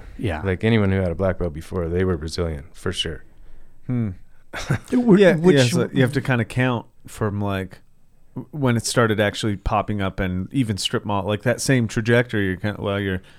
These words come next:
Speaker 3: you know, at least ten years-ish before you see, like, a, a natural born. And usually you don't start with kids 'cause parents would have to be exposed to it to then feel safe to put their kid in it. But now you have, like, right from the get-go, s-, I mean,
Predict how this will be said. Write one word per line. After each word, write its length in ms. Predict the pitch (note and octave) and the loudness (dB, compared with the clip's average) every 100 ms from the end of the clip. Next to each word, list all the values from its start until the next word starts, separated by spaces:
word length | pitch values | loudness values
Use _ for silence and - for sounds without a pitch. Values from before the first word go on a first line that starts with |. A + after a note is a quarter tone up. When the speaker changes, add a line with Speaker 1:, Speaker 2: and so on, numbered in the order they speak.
| - - | -20 -4
Speaker 3:
you 120 | B2 | -2
know, 100 | F#2+ | -2
at 120 | E2+ | -2
least 320 | G2+ G2+ - | -6 -6 -6
ten 260 | G#2+ F#2+ F#2 | -6 -4 -4
years-ish 880 | F#2+ G2+ G2+ - - G#2+ F#2+ - - - - - | -4 -4 -4 -8 -10 -6 -6 -8 -14 -20 -20 -14
before 240 | A#2 G2+ | -10 -6
you 140 | F#2+ F#2 | -6 -6
see, 220 | - F#2+ | -6 -4
like, 200 | F#2 F2 | -6 -6
a, 220 | E2+ F2 - - - - - - - | -8 -8 -12 -20 -20 -20 -20 -20 -10
a 80 | G#2+ | -6
natural 400 | G2 F2+ - F#2+ | -4 -4 -4 -6
born. 280 | E2 D#2+ E2 | -6 -8 -4
And 120 | - | 0
usually 280 | C3 C3 B2 | 2 2 2
you 60 | G#2+ | 2
don't 160 | G2 E2 | 0 -4
start 320 | - A#2 - | 0 0 0
with 160 | C#3 | -6
kids 340 | - C#3 G2 - | -2 0 0 -2
'cause 160 | A2+ | -8
parents 420 | - - A#2+ A2 - | -2 0 2 0 -2
would 100 | G2 | -6
have 160 | F#2+ | -6
to 80 | - | -6
be 100 | F#2+ | -6
exposed 480 | F#2 - G#2 G2 - | -6 -4 -2 -2 -2
to 140 | A2 G2+ | -4 -4
it 140 | F#2 G2 | -4 -8
to 140 | G#2 | -6
then 380 | F#2 F#2+ F#2 F2+ - - | -4 -4 -4 -6 -10 -20
feel 220 | - B2 | -2 -2
safe 260 | G2 A2+ G2 | 0 0 -2
to 60 | - | -4
put 140 | G#2+ | -6
their 100 | - | -6
kid 300 | - - C3+ | -10 0 2
in 100 | G#2+ | 2
it. 220 | E2+ F2+ - - _ | -2 -8 -14 -20 _
But 160 | - - | -12 -6
now 280 | G#2+ A2+ A2 | 0 2 2
you 160 | G#2+ | 0
have, 480 | F2+ F#2 F2 E2 - | -2 -2 -2 -6 -8
like, 180 | F2+ D#2+ - - | -12 -12 -14 -6
right 160 | A2 G2 | -4 -4
from 160 | A2+ | -6
the 60 | G2 | -6
get-go, 380 | A#2+ C3+ G#2 F#2 | -4 -4 -2 -4
s-, 180 | E2+ - | -4 -8
I 80 | - | -8
mean, 240 | G#2+ G2+ | -6 -6